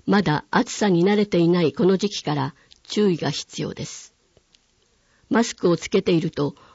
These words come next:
喉の渇きを感じにくくなります。意識的にこまめな水分補給をしましょう。ポイント一、暑さを避ける。エアコン、扇風機で室内の温度調整をしましょう。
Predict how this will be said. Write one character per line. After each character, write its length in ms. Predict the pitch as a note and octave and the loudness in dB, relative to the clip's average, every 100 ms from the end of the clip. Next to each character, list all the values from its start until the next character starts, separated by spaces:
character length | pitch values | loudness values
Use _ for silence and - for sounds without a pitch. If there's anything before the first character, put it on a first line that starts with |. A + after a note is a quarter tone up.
| _ - | _ 2
喉 260 | A3+ A3+ | 4 6
の 140 | F3+ - | 4 2
渇 260 | F#3+ G3 - G3+ | 0 0 2 0
き 60 | |
を 60 | D#3+ | 2
感 240 | - G#3 | 2 2
じ 120 | G3+ | 4
に 120 | G#3+ G#3 | 2 0
く 140 | - | -2
く 80 | F3 | -2
な 100 | D#3+ | -2
り 80 | D#3+ | -4
ま 120 | - | -8
す。 240 | - - - _ _ _ _ _ | -10 -14 -20 _ _ _ _ _
意 120 | - | 0
識 260 | G3+ - A#3 | 0 0 0
的 300 | A#3 A3 G#3 | 2 0 2
に 200 | G3+ - _ _ | 2 0 _ _
こ 120 | - A#3 | 2 4
ま 100 | A3+ | 6
め 140 | F#3 | 4
な 120 | C#3+ | 2
水 220 | - A3 | 2 0
分 200 | A3 A#3 | 2 2
補 120 | A3 A#3+ | 2 0
給 220 | F#3 D#3 | 0 2
を 80 | - | 0
し 120 | - | -2
ま 120 | C3+ | -2
し 180 | - C#3 | -2 -6
ょ 160 | B2+ - | -6 -10
う。 1040 | _ _ _ _ _ _ _ _ _ _ | _ _ _ _ _ _ _ _ _ _
ポ 120 | G#3 | 2
イ 80 | B3+ | 4
ン 80 | B3+ | 4
ト 160 | A3+ | 2
一、 400 | A3 G#3 F#3+ - _ _ _ _ _ - | 2 0 -4 -6 _ _ _ _ _ -2
暑 180 | G#3 - | -2 0
さ 240 | - E3+ | -2 -2
を 60 | C3 | -2
避 160 | - | -6
け 160 | - - | -6 -6
る。 120 | A#2 - _ _ _ _ _ _ _ _ - | -6 -16 _ _ _ _ _ _ _ _ 0
エ 120 | G#3+ | 2
ア 80 | A3+ | 2
コ 160 | - G3+ | 0 0
ン、 100 | F#3+ | 0
扇 280 | - A#3 A3 | 2 2 4
風 220 | A3+ G#3+ | 0 -2
機 160 | - | -4
で 200 | E3 D3+ - _ | -4 -4 -8 _
室 260 | - - A#3+ | -14 -4 2
内 240 | A3+ F#3+ | 2 4
の 200 | C#3+ C3 - | 2 0 2
温 160 | A3 | 2
度 140 | A#3 A3 | 4 2
調 260 | - A3 | 4 2
整 220 | G#3 E3+ C3+ | 2 0 0
を 60 | |
し 140 | - C#3 | -2 -4
ま 100 | C3 | -4
し 160 | - | -4
ょ 160 | C#3 | -6
う。 20 | - | -6